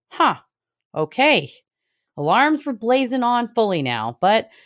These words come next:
I was broke and I didn't want to have to rebook, and I didn't want my boyfriend's first time in town to start off so negatively,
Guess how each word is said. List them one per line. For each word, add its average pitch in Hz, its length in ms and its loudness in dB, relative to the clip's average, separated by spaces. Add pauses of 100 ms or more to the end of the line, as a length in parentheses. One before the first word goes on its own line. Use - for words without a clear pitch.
(160)
I 175 140 2
was 254 180 -2
broke 220 340 0
and 147 100 -8
I 131 80 -8
didn't 220 300 -2
want 226 140 -2
to 226 40 -2
have 208 200 -2
to 220 100 -8
rebook, 165 580 -2
and 196 380 -2
I 147 60 -14
didn't 190 240 -4
want 233 140 -2
my 214 120 0
boyfriend's 180 640 -4
first 202 300 -6
time 165 180 -4
in 143 120 -6
town 247 340 -2
to 151 80 -10
start 170 240 -6
off 175 160 -4
so - 200 -6
negatively, 147 720 -4